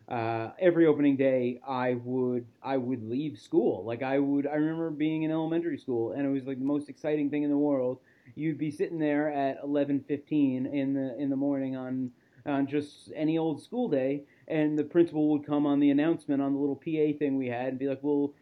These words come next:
will Ted Berg please come down to the office?" And that, that meant, uh,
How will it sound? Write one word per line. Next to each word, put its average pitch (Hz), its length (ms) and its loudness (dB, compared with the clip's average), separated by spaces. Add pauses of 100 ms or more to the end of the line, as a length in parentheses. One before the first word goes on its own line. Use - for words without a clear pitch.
(140)
will 147 180 0
Ted 156 220 2
Berg 160 280 2
please 156 240 -2
come 151 220 0
down 147 200 2
to 123 60 -8
the 131 140 0
office?" 143 400 -2
And 143 140 -2
that, 139 240 -6
that 147 200 -4
meant, 139 360 0 (360)
uh, 127 460 0